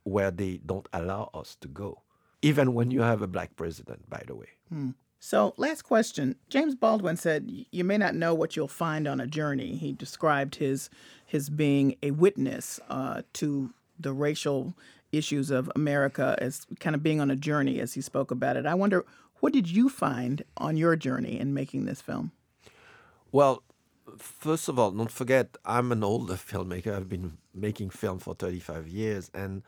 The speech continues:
Speaker 1: the story is different for me. It was like I n-, needed to make this film, even if it, if it was going to be my last, in order to share with this younger generation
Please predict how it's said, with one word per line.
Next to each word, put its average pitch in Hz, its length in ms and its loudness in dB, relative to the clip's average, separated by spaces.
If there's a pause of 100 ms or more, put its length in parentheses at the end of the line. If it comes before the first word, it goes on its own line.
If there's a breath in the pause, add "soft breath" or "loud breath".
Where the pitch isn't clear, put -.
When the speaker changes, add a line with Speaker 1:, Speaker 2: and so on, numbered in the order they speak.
(800 soft breath)
Speaker 1:
the 120 100 0
story 160 380 4
is 117 100 -2
different 113 520 -6
for - 160 -10
me. 76 220 -12
It - 140 -12
was 110 220 0
like 113 240 0 (180)
I 120 160 0
n-, 120 500 -4
needed 131 440 -2 (140)
to 107 260 -6 (100)
make 113 460 -6
this 80 200 -10
film, - 420 -12 (920)
even 135 240 4
if 117 180 -4
it, 107 200 -14
if 107 160 -6
it 107 120 -12
was 107 200 -2
going 104 220 -4
to 101 100 -10
be 95 100 -8
my 92 220 -6
last, - 540 -12 (840 soft breath)
in 117 140 2
order 135 260 4
to 117 480 -2 (240)
share 123 640 2 (180)
with 95 280 -4
this 95 260 -10
younger 104 300 -2
generation 87 800 -10